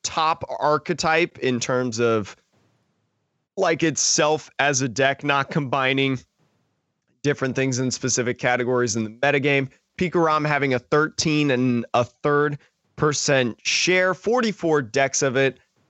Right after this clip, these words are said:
Didn't do as well. I mean, didn't do so hot. The top deck, as you can see on the YouTube screen, ten and four. So not, not in the top eight, not super well, but a couple in the top twenty. Pikarom,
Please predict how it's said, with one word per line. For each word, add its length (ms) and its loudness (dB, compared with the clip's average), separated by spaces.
Didn't 360 0
do 340 2
as 220 0
well. 560 0
I 60 2
mean, 160 0
didn't 280 0
do 200 -2
so 200 -2
hot. 180 -2
The 80 -2
top 240 -2
deck, 280 0
as 260 0
you 100 -2
can 140 -2
see 360 0
on 240 -2
the 220 0
YouTube 240 -2
screen, 340 -2
ten 280 -2
and 180 0
four. 400 -2
So 300 0
not, 420 0
not 460 0
in 240 2
the 80 0
top 320 -2
eight, 240 0
not 320 -2
super 440 -2
well, 400 0
but 80 2
a 60 2
couple 400 0
in 160 0
the 100 0
top 300 0
twenty. 320 -2
Pikarom, 480 -2